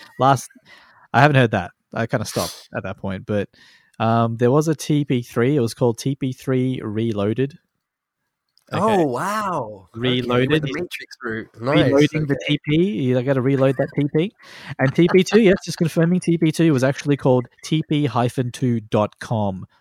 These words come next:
Speaker 2: That was the name
Speaker 1: Okay.
Speaker 2: of the fucking album. That, even the name of the album pissed me off. I'm like, "I'm gonna hate this album. I just know it." And I fucking did. There was a handful of decent tra-, uh, decent tracks.
Speaker 1: There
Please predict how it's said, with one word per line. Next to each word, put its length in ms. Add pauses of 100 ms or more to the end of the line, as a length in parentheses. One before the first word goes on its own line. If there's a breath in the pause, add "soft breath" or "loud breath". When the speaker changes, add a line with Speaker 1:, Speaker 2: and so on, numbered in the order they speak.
Speaker 2:
That 160
was 100
the 80
name 240
Speaker 1:
Okay. 280
Speaker 2:
of 120
the 60
fucking 340
album. 300 (320 loud breath)
That, 260 (140)
even 160
the 80
name 260
of 60
the 140
album 400 (120)
pissed 220
me 100
off. 300
I'm 100
like, 280
"I'm 100
gonna 140
hate 180
this 140
album. 380
I 60
just 180
know 180
it." 140 (480 soft breath)
And 140
I 120
fucking 360
did. 380 (480 soft breath)
There 80
was 140
a 60
handful 440
of 100 (160)
decent 380
tra-, 180 (160)
uh, 40
decent 300
tracks. 380
Speaker 1:
There 60